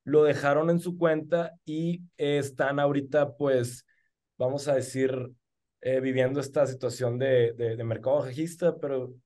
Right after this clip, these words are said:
no pasa nada, porque nosotros también te podemos dar tiers. ¿Qué son los tiers? Es si tú tienes cierta acumulación de audio, eh, dentro de tu cuenta wallet,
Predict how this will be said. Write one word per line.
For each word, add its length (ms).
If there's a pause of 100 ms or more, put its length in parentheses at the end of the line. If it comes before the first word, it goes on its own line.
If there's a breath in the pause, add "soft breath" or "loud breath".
(140)
no 160
pasa 180
nada, 260
porque 200
nosotros 260
también 240
te 100
podemos 320
dar 220
tiers. 680 (540)
¿Qué 100
son 220
los 220
tiers? 500
Es 380
si 220
tú 200
tienes 340
cierta 280
acumulación 920 (420)
de 120
audio, 640 (100)
eh, 580
dentro 380
de 60
tu 200
cuenta 480
wallet, 440